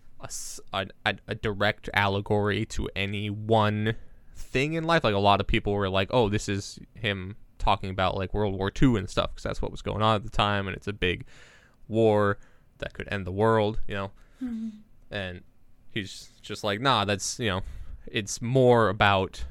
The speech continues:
Speaker 1: the journey of the individuals, and that's, like, why the hobbits were so important in his, in his work.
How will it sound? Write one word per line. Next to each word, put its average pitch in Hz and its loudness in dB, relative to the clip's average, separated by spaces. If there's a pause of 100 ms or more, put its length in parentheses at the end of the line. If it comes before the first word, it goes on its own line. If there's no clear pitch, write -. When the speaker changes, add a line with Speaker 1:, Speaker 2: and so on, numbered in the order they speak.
(720)
Speaker 1:
the 110 0
journey 110 6
of 98 -4
the - -4
individuals, 110 -4
and 107 -8
that's, 95 -6
like, 95 -2
why 95 2 (720)
the 101 0
hobbits 101 4
were 101 -2
so 104 2
important 98 6 (380)
in 98 -6
his, - -10 (240)
in 110 -8
his 101 -6
work. 104 0